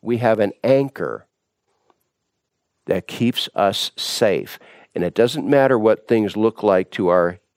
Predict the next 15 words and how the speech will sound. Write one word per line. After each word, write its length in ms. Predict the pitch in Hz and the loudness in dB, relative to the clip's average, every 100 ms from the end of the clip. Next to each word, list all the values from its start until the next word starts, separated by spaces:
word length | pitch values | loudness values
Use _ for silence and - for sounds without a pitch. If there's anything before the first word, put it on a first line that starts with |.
| _ _ _ _ _ | _ _ _ _ _
human 400 | - 123 107 80 | -2 0 2 2
eyes. 460 | 82 71 65 - - _ - - - - | 0 -2 -4 -6 -12 _ -20 -20 -18 -8
With 180 | 95 | -2
our 200 | 87 90 | 2 2
spirit 560 | 90 - - 143 131 - - | 0 -6 -4 0 2 0 -2
eyes, 500 | 76 71 76 67 - - - - | -2 -2 -4 -6 -10 -16 -20 -10
we 200 | 95 87 | -6 -2
know 560 | 90 113 101 78 69 - _ - | 0 2 4 2 -2 -8 _ -8
we 180 | 90 87 | -2 0
are 120 | 82 | -2
being 520 | 67 92 90 85 87 _ - - | -2 -2 0 -2 -6 _ -20 -12
defended, 720 | 82 - 104 98 95 101 - - | -12 -2 0 0 0 -2 -2 -10
shepherded, 680 | - 101 92 95 92 92 | -4 -2 -2 -4 -4 -4
protected. 680 | - 87 - 85 - 73 - _ _ _ - - _ | -8 -8 -4 -4 -6 -10 -10 _ _ _ -20 -20 _
And 320 | - 85 87 | -2 -2 -4